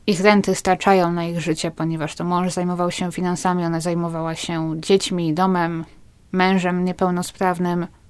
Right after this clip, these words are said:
Natomiast nie miała pojęcia o tych wszystkich oszustwach.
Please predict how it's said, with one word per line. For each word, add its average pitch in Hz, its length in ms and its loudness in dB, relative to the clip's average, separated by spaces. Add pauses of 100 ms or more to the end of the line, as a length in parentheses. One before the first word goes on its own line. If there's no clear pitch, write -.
(340)
Natomiast 196 420 0
nie 208 140 6
miała 190 280 6
pojęcia 180 520 2
o 156 40 -2
tych 165 160 -6
wszystkich 170 380 -4
oszustwach. - 760 -8